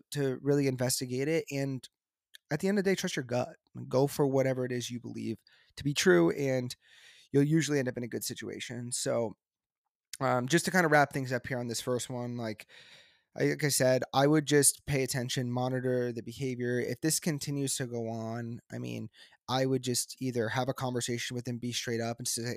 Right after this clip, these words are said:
"Hey, look, this is what I want. This is what I'm looking for." And most guys, they'll either straighten up or they'll peace out.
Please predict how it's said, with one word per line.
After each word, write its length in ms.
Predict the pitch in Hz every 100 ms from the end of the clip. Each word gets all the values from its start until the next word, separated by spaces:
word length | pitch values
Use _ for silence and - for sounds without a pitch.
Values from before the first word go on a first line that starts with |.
| -
"Hey, 160 | 131
look, 220 | 120 110 -
this 140 | 123
is 120 | 127
what 120 | 123
I 80 | 113
want. 420 | 113 117 113 117 -
This 160 | 120
is 120 | 117 113
what 120 | 117
I'm 120 | 113
looking 260 | 113 117 110
for." 360 | 117 110 110 - - -
And 80 | 147
most 220 | 190 233
guys, 280 | 240 214 156
they'll 160 | 151 180
either 180 | 190 156
straighten 340 | - 156 139
up 180 | 139 139
or 220 | - 127
they'll 200 | 123 117
peace 320 | - 131 120 98
out. 240 | 90